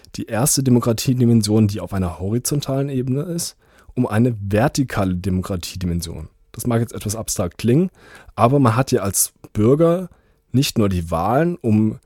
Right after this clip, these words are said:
Einfluss zu nehmen auf die Herrschenden, sondern auch andere Rechte wie Meinungsfreiheit, Redefreiheit, Versammlungsfreiheit, Demonstrationsfreiheit und Petitionsrechte. Und diese Freiheiten befähigen dich als Bürger, außerhalb der Wahlen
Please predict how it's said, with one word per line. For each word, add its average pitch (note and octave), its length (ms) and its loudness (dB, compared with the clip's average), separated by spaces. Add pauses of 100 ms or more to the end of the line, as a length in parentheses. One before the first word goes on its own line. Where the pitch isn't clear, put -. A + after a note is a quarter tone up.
(140)
Einfluss C3 340 -2
zu B2 140 2
nehmen B2 180 6
auf A2 120 -4
die G#2 120 -2
Herrschenden, C3 500 0
sondern A2+ 260 2
auch G#2 200 -8
andere G#2+ 440 2
Rechte F#2+ 340 -4
wie F#2+ 120 -2
Meinungsfreiheit, F#2+ 920 -2
Redefreiheit, F#2+ 800 -4
Versammlungsfreiheit, G#2 1040 2 (540)
Demonstrationsfreiheit A#2+ 1120 4
und D#3 260 2
Petitionsrechte. C#3 960 -2 (360)
Und A2+ 240 0
diese F3+ 500 2
Freiheiten C3+ 840 2 (360)
befähigen B2 580 2
dich A2 260 -2
als G2 200 -4
Bürger, C#3+ 560 -2 (1000)
außerhalb B2+ 540 2
der G2 160 0
Wahlen A2+ 400 4